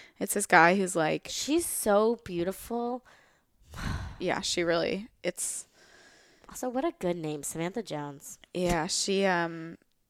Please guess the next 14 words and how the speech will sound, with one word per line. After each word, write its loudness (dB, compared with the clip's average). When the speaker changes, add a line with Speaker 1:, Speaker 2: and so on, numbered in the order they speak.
Speaker 1:
she's -4
just, -4
like, 2
so 0
good 2
at -4
doing -4
this -4
thing, -6
and, -4
like, -4
you -4
see 2
her 6